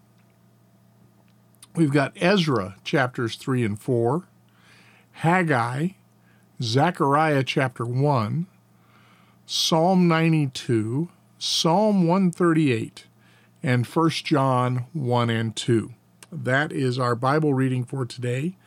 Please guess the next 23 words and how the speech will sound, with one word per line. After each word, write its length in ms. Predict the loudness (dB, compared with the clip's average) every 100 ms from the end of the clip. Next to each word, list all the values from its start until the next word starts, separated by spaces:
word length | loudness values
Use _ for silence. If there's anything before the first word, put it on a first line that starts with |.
| -20 -20 -20 _ -12
So 420 | -8 -4 -2 -2
that's 480 | -2 -4 -4 -8 -6
gonna 240 | -6 -4
be 140 | -4
rather 360 | 0 0 2 0
extensive. 1000 | -2 -4 -4 0 0 0 0 0 -2 -8 _ _ _ _ _ _ _ _ _ -20
So 220 | -10 -6
let's 320 | -6 -6 -8
go 200 | -6 -2
ahead 360 | 0 0 0 -2
and 260 | -4 -4
jump 340 | -2 -2 -4 -12 -20 -12
to 320 | -4 2 4
it, 180 | 4 -2 _
shall 400 | -10 -2 2 2
we? 220 | 0 -2 _ _ _ _ _ _ _ _ _ _ _ _ _ _ _ -20 -10 -2
Let 140 | 0
us 100 | 0
begin, 400 | -2 0 2 4
as 160 | 4 2
is 140 | 0
our 140 | 0 0
practice, 540 | 0 0 -2 -4